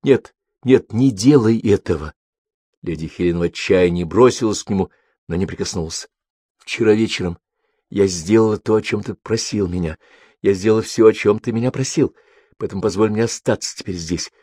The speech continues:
Мне нужно, Томми, я тебе не помешаю, я обещаю, клянусь. Просто позволь мне закончить это так, как мне надо, пожалуйста». Он внезапно почувствовал странную нерешительность,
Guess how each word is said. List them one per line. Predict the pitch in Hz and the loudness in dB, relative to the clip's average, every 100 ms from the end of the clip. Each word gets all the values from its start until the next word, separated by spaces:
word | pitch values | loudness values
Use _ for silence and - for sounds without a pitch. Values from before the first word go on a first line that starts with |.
| _ _ _ | _ _ _
Мне | 104 107 107 | -2 2 2
нужно, | 110 113 92 107 | 2 0 0 -4
Томми, | - 101 82 | 0 0 0
я | 82 98 | -2 -2
тебе | - 95 101 | -4 -8 -8
не | 98 | -8
помешаю, | 110 - 95 82 85 | -8 -4 -2 -2 -2
я | 104 | -4
обещаю, | 101 92 - 87 87 | -4 -6 -2 0 -2
клянусь. | - 107 98 - _ _ _ - | -6 -6 -6 -10 _ _ _ -14
Просто | 101 - | -12 -8
позволь | 107 101 101 | -4 0 0
мне | 104 - _ _ _ | -2 -6 _ _ _
закончить | - 107 123 87 - - | 0 2 2 0 -8 -12
это | - - | -8 -4
так, | 107 - | -4 -4
как | 98 - | -6 -6
мне | 104 90 | -6 -6
надо, | 85 76 78 _ | -6 -8 -12 _
пожалуйста». | 113 92 76 92 - - _ _ _ _ _ _ _ _ _ _ _ _ _ _ _ _ _ _ _ _ _ - | -8 -6 -6 -10 -16 -16 _ _ _ _ _ _ _ _ _ _ _ _ _ _ _ _ _ _ _ _ _ -4
Он | 98 101 | -2 2
внезапно | 113 117 120 185 - 165 | 2 2 4 4 4 -2
почувствовал | 151 151 - 202 180 - 170 139 | 0 -2 -2 -6 -6 -4 -2 -2
странную | - - 165 160 156 151 | -6 -2 0 0 -2 -2
нерешительность, | 147 147 143 - - - - 78 - - | -2 -2 -4 -8 -12 -16 -14 -14 -14 -20